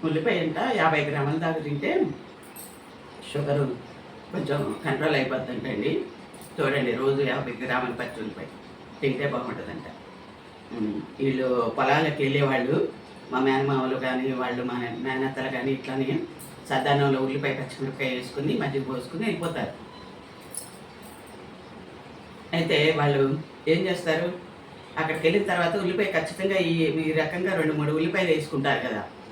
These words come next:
వాళ్ళు ఆ యాభై గ్రాములు తింటానే వాళ్ళకి ఆ షుగర్లో అవి రావనుకుంటా. ఇప్పుడు నేను కూడా రోజు సద్దన్నమును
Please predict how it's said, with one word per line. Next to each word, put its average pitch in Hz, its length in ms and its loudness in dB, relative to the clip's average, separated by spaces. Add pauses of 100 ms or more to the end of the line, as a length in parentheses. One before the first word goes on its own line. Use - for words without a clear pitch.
(140)
వాళ్ళు 156 200 6
ఆ 147 40 8
యాభై 147 360 8
గ్రాములు 170 280 4
తింటానే 165 460 4
వాళ్ళకి 160 240 2
ఆ 147 140 2
షుగర్లో 160 400 2
అవి 151 220 4
రావనుకుంటా. 123 680 2 (640)
ఇప్పుడు 170 180 0
నేను 180 220 8
కూడా 185 180 4
రోజు 170 340 2
సద్దన్నమును 165 760 4